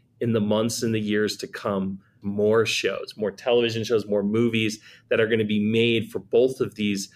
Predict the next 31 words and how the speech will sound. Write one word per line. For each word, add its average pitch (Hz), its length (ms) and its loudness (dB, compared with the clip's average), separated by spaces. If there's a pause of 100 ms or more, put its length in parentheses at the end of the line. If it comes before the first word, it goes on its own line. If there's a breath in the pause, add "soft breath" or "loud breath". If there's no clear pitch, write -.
(240 soft breath)
the 110 80 0
network 110 460 0 (120)
and 113 200 0
for 120 100 -6
the 104 80 -4
streaming, 98 580 -2 (340 soft breath)
that 107 160 0
are 107 100 2
gonna 101 200 0
touch - 340 -6
lives 98 380 -4
and 95 120 -8
people. 98 460 -10
And, 98 300 -6
and 104 100 -4
I'm 107 160 -2
excited. 95 500 -4
I'll 104 120 -4
be 107 140 -6
making 110 360 -2
more 107 140 0
content 113 480 -4
in 113 80 -2
the 107 60 -4
future, 117 500 -4 (320 loud breath)
and 113 100 -6
I'm 107 80 0
excited 107 600 -2
to 104 340 -2 (260 loud breath)
the 107 80 -6
different, 113 460 0